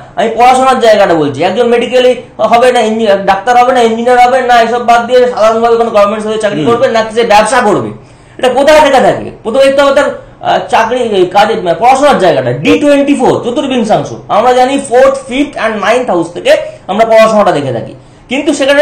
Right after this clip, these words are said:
Speaker 1: সম্ভাব্য ডি ওয়ানে, আমি বু-, বুঝতে পারি এখান থেকে একটা আমি আ-, আভাস পাচ্ছি ঠিক কোন ফিল্ডে পড়াশোনা হবে এবং তার ক্ষেত্রে জীবনে সে কোন পথে যাবে, পড়াশোনা থেকে আরম্ভ করে সে কোন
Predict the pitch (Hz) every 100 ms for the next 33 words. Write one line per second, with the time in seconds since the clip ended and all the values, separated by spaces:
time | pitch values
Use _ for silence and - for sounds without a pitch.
0 | 311 302 - 277 311 - 196 180 147 151
1 | 233 208 143 107 92 - 202 247 233 233
2 | 202 247 247 294 302 277 262 277 302 294
3 | 294 269 - 208 254 180 208 170 254 269
4 | 180 143 - 113 - - - - 302 -
5 | 247 294 339 - 302 311 349 320 302 262
6 | 220 156 104 - - - 185 254 254 254
7 | 254 294 - 226 262 294 302 302 - 277
8 | 294 285 254 320 330 247 202 226 240 247
9 | 269 285 277 277 285 285 294 294 247 262